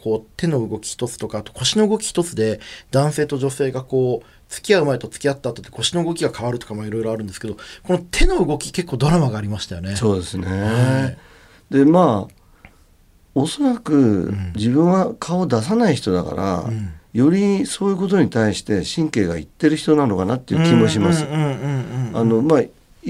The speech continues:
Speaker 2: 一回しかお会いしてないですけど、
Speaker 1: うん。
Speaker 2: もうものすごく優しい人で、人にとっても気を使う人なんで、
Speaker 1: うん。
Speaker 2: まあ、なんかその、映画の中でモデルたちも言ってるんですけど、
Speaker 1: うん。
Speaker 2: そのマルタン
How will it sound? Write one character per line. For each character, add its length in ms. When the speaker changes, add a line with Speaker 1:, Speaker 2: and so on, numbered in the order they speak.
Speaker 2:
一 100
回 140
し 60
か 100
お 120
会 40
い 20
し 60
て 80
な 80
い 20
で 60
す 100
け 80
ど、 160
Speaker 1:
う 40
ん。 40
Speaker 2:
も 80
う 20
も 120
の 60
す 60
ご 60
く 80
優 120
し 300
い 20
人 200
で、 280
人 240
に 60
と 120
っ 20
て 100
も 120
気 120
を 80
使 200
う 60
人 160
な 100
ん 120
で、 200
Speaker 1:
う 40
ん。 60
Speaker 2:
ま 80
あ、 0
な 80
ん 40
か 80
そ 80
の、 300
映 120
画 100
の 60
中 140
で 60
モ 160
デ 80
ル 80
た 100
ち 100
も 60
言 100
っ 20
て 100
る 80
ん 60
で 40
す 60
け 80
ど、 140
Speaker 1:
う 80
ん。 100
Speaker 2:
そ 120
の 100
マ 60
ル 80
タ 180
ン 160